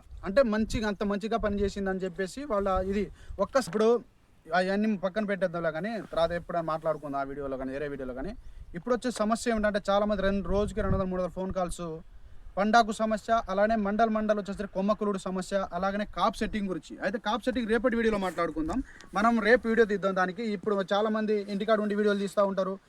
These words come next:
ఎడిటింగ్ చేస్తూ ఉంటారు. మనం ఎడిటింగ్ చేయం, ఉన్నదే పెట్టేస్తాం. ఎలా ఉంది మన క్రాప్ అలాగనే పెట్టేస్తాం. So టాపిక్లో వెళ్ళకపోతే వెళ్ళే ముందు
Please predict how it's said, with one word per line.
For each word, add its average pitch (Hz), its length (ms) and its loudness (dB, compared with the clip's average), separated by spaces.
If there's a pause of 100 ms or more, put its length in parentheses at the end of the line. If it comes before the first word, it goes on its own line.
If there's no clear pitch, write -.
(120)
ఎడిటింగ్ 208 340 2
చేస్తూ 202 280 2
ఉంటారు. 190 220 -2
మనం 190 240 -4
ఎడిటింగ్ 196 320 -2
చేయం, 180 260 -4 (300)
ఉన్నదే 196 320 -2
పెట్టేస్తాం. 170 540 -4 (140)
ఎలా 165 180 2
ఉంది 202 220 2
మన 190 160 -2
క్రాప్ 180 260 0
అలాగనే 180 300 0
పెట్టేస్తాం. 151 440 -8 (260)
So 262 140 0
టాపిక్లో 220 420 4
వెళ్ళకపోతే 208 600 0
వెళ్ళే 208 220 2
ముందు 214 400 2